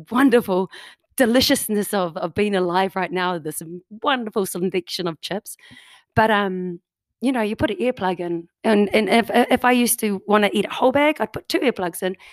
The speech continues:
There is no way in the world you can eat a whole bag of chips if you got earplugs in your ears. <laughs> It is too noisy. But the cool thing is I realized is that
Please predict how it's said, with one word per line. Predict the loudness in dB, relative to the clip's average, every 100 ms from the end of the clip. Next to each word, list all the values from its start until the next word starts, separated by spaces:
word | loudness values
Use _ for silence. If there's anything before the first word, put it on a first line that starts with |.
| _
There | 0 0 -2 -8 -4
is | -4 -4 0
no | 6 8 8 8 4
way | 2 0
in | -2
the |
world | -2 -4 -4 -10 _ _ _
you | -6 -2
can | 0
eat | 2
a | 0
whole | 0 0
bag | 0 -2
of | -4
chips | -6 -6 -10 -18
if | -10
you | -6
got | -4
earplugs | -6 -8 -12 -10
in | -10
your | -10
ears. | -14 -20 -20 _ _ -12
<laughs> | -12 -10 -14 -12 -10 -10 _ _ -18 -18 -2
It | 4 4
is | 4 0 _ 0
too | 4 6
noisy. | 6 4 0
But | 0 -2
the | -2
cool | 2 2 4
thing | 2 0
is | 0
I | -4 -4
realized | 0 0 0 -4 -8 _ _ -20 _ 0
is | 2
that | 2 -2